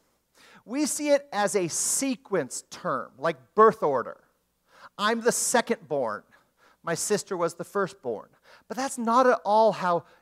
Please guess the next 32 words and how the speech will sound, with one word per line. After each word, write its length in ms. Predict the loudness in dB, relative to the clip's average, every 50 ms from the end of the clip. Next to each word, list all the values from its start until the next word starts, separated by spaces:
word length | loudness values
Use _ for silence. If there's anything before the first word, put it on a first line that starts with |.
| _ _ -12
how 320 | -6 -2 0 0 0 -2 -4 -12 _
Jewish 380 | -12 -8 -6 -4 -2 -4 -4
people 280 | -6 -8 -8 -6 -4 -4
of 100 | -4 -6
the 60 | -10 -14
time, 480 | -12 -8 -6 -4 -4 -4 -4 -8 -10 -16 _ _ _ _ _
uh, 160 | -4 -4 -4 -4 -6 -2
would 200 | 4 6 6 6
have 220 | 6 4 0 0 -2
seen 400 | -4 -6 -4 -4 -4 -4 -4 -4
this 240 | -4 -4 -4 -6
term. 360 | -10 -10 -8 -8 -8 -8 -10 -14 _ _ _ _ _ _ _ _ _ _ _ _ _ _ _ _ _ _ _ _ _ _ -2
To 160 | 2 2 2
them, 480 | 2 4 6 6 8 8 6 6 2 -2 -4
this 180 | -2 -2 -2 -2
term 260 | -2 -2 0 0 0
is 100 | -2 -2
actually 320 | -2 -2 -2 -4 -8 -10
one 200 | -4 -2 0 0
of 100 | 0 -2
status. 1400 | -6 -8 -12 -10 -12 -12 -12 -6 -4 -4 -2 -2 -4 -6 -6 -8 -10 -14 -14 -12 -12 -12 -12 -12 -14 -16 -18 _ _ _ _ _ _ _ _ _ _ _ _ _ _ _ _ _ _ _ _ _ _ _ _ _ _ _
When 180 | _ 0 2 2
it 60 | 2 4
says 260 | 6 6 6 6 4
that 100 | 0 -6
Jesus 440 | -4 -2 -2 -2 -2 -2 -4 -6 -6
is 60 | -4
the 120 | -4 -6
firstborn 560 | -6 0 4 4 4 4 4 2 2 2 2
over 180 | 2 2 4 4
all 100 | 4 4
creation, 640 | 2 -2 -4 -2 0 0 -2 -4 -6 -10 -10 -12